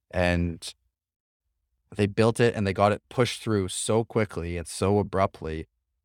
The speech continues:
that the cost of decommissioning the project was greater than completing it for the incoming N D P government. Brilliant political strategy. Whoever figured that one out,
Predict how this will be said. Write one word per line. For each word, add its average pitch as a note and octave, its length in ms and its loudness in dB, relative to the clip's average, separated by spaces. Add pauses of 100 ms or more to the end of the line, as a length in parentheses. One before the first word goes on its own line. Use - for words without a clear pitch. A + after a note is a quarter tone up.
(120)
that E2 220 -2 (420)
the F2+ 220 -2
cost A#2 500 2
of F#2 140 -4
decommissioning A#2+ 840 0
the F2+ 60 -8
project E2+ 580 -4
was F2+ 180 -6
greater G#2 480 2
than F#2 160 -2
completing F#2 580 -4
it D2+ 200 -10 (380)
for - 120 -6
the F2 120 -2
incoming F2+ 560 -4
N E2 100 -8
D E2 140 -8
P E2+ 160 -10
government. D#2+ 480 -10 (140)
Brilliant E3+ 600 4
political B2+ 460 2
strategy. D2+ 640 -4 (140)
Whoever B2 520 2
figured A#2+ 400 0
that G#2 180 4
one F#2+ 140 0
out, E2+ 300 0